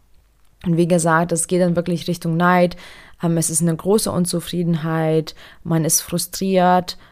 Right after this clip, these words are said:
äh, man hat dann auch wirklich Angst, ähm, wenn man quasi dann nichts unternimmt, um den zu, dem zu entgegen-, entgegenzuwirken. Und, ähm, natürlich wird auch das Selbstwertgefühl dadurch zerstört. Und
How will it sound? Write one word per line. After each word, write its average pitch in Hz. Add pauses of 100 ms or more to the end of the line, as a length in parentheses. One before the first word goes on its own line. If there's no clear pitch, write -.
(160)
äh, 165
man 165
hat 180
dann 185
auch 165
wirklich 196
Angst, 220
ähm, 170 (220)
wenn 180
man 170
quasi 170
dann 165
nichts 202
unternimmt, 175
um 180 (260)
den 175
zu, -
dem 175
zu 170
entgegen-, 165
entgegenzuwirken. 226 (480)
Und, 175
ähm, 160
natürlich 202
wird 170
auch 160
das -
Selbstwertgefühl 147
dadurch 143
zerstört. 147
Und 147